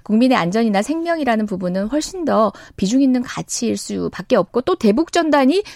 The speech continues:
북한 인권을 향상시키는 가에 대한 효용성의 문제도 많은 문제제기와 의문이 있기 때문에 그 부분만큼 심도 깊은 토론을 통해서 저는 미래통합당 설득할 수 있다고 보고요. 국민의 의사 더 경청했으면 좋겠습니다.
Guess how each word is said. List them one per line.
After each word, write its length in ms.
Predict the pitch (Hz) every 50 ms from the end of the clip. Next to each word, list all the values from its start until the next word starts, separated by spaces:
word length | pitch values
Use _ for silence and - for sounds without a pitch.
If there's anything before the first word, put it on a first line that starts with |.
| - -
북한 320 | - 233 - 330 330 302
인권을 260 | 262 247 - 233 277 302
향상시키는 680 | 403 466 466 523 539 494 - - - 370 339 320 294
가에 320 | 277 - - 214 254 302 285
대한 300 | 240 202 180 180 185 175 - - - - -
효용성의 420 | 370 415 440 415 - 381 349 311
문제도 420 | 262 214 185 185 185 180 208 233 226
많은 240 | 175 165 170 196
문제제기와 640 | 202 185 170 185 202 190 196 180 185 180 175 156 170
의문이 360 | 165 156 190 202 226 262 233 185
있기 160 | 170 - -
때문에 420 | - - 185 180 196 233 302 285 277 - - - - - - -
그 80 | -
부분만큼 400 | 247 311 302 311 277 240 233 269
심도 280 | 269 277 381 370 415 403
깊은 260 | 349 330 - 302 277
토론을 320 | 269 320 311 311 302 294
통해서 440 | 277 302 294 285 262 247 - 320 302 - - - - -
저는 300 | - 226 262 349 302 233
미래통합당 640 | 226 277 277 - 294 285 269 - _ - 269 277
설득할 440 | 285 - 330 311 - 330 - 302 269
수 120 | - - 196
있다고 300 | 185 - 214 214 214 196
보고요. 320 | 185 180 196 254 320 320 - - - -
국민의 340 | - - 202 202 240 240 220
의사 320 | 180 170 - 226 240 262 -
더 140 | - -
경청했으면 520 | - - 170 160 - 233 247 262 - - 254
좋겠습니다. 600 | - - - 240 - - 233 214 202 - 226 233